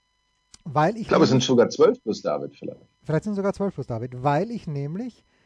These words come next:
Speaker 1: sehr, sehr pingelige bin, pingelig mittlerweile bin, wenn es darum geht, die Bindestriche zu setzen. Und zwar richtig zu setzen. Es geht
Speaker 2: <laughs>
Speaker 1: nämlich nicht, dass ich Davis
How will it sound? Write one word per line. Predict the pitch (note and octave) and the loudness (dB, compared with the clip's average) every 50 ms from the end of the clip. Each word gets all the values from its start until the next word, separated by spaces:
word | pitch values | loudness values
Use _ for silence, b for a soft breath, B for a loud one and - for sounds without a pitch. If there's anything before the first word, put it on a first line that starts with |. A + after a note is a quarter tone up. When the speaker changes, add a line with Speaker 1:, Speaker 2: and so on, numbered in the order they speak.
| _ _ _ _ _ | _ _ _ _ _
Speaker 1:
sehr, | B2 A#2 A#2+ B2 D#3+ G3+ A#3+ | -16 -14 -2 0 2 2 2
sehr | A3 A3+ | 0 -2
pingelige | - - F#3+ A3+ A#3 A#3 G3 F3 F3+ F3 | -2 -2 -4 -4 -4 -6 -6 -6 -6 -6
bin, | - F#3+ G#3 G#3+ F#3+ F#3 F#3 C#3 _ _ _ | -4 -6 -8 -8 -10 -14 -16 -20 _ _ _
pingelig | - G3 C#4 C#4+ G3+ C#3 C3+ B2+ - | 0 0 0 0 -2 -4 -4 -6 -6
mittlerweile | C#3+ C#3+ - D#3 C#3 C3+ C3+ C#3 D3 | -8 -8 -6 -6 -4 -4 -4 -4 -4
bin, | C3 - D3 E3 G#3+ B3+ B3 _ _ _ _ _ _ _ _ _ _ | -4 -4 -6 -6 -6 -8 -12 _ _ _ _ _ _ _ _ _ _
wenn | B2+ A#2+ D#3 F3+ A3+ | -2 2 2 2 2
es | B3+ G3+ - | 0 -4 -4
darum | - F3+ D#3+ D#3+ D#3+ D3+ C3 | -4 -4 -4 -4 -8 -8 -8
geht, | - C3+ C3 D3 G#3+ A#3+ - - - _ _ _ _ _ _ _ _ _ _ _ _ _ _ _ _ _ | -4 -4 -2 -2 -2 -4 -8 -18 -20 _ _ _ _ _ _ _ _ _ _ _ _ _ _ _ _ _
die | - C3 D#3+ | -8 -8 -4
Bindestriche | - G3 B3 D4 D4 G3 - B2+ B2 G2+ A#2 A2 | -2 -2 -2 -2 -4 -8 -6 -10 -8 -8 -8 -10
zu | - - | -10 -12
setzen. | A2 A#2 A#2 - - - F3 | -10 -10 -12 -12 -12 -16 -16
Und | E3+ - | -14 -2
zwar | - E3+ D#3 C#3+ | 0 0 0 0
richtig | B3 A3+ - - G3 - | -2 -8 -6 -8 -8 -8
zu | - C#3 A#2 | -8 -14 -12
setzen. | G#2+ A2 A2 - - G#2+ - _ _ _ _ _ _ _ _ _ _ _ _ _ _ _ _ | -12 -12 -14 -14 -18 -20 -20 _ _ _ _ _ _ _ _ _ _ _ _ _ _ _ _
Es | G3 E3+ - - - _ _ _ _ _ - | -4 -4 -4 -4 -16 _ _ _ _ _ -20
geht | E3 A2+ - E3 G3 C4 - | -20 -4 2 2 2 2 2
Speaker 2:
<laughs> | C4 | -2
Speaker 1:
nämlich | G3+ G#3+ - F#3 F3 - - | -2 0 0 0 -2 -2 -2
nicht, | D#3+ G3 C#4+ - - - - - _ _ _ _ _ _ _ _ _ _ _ _ _ | -2 -2 -2 -4 -6 -18 -20 -20 _ _ _ _ _ _ _ _ _ _ _ _ _
dass | - E3+ G3 F#3+ - - | 2 2 2 2 -2 -6
ich | F3+ F#3+ F3 - - G3+ - _ | -6 -6 -6 -6 -8 -16 -16 _
Davis | D#3+ B2+ A#2+ E3+ D#3+ E3 F#3 A3+ A3+ C4 C#4+ C4 - - - - _ | -20 -4 0 2 4 4 4 2 0 -2 -4 -4 -6 -10 -18 -20 _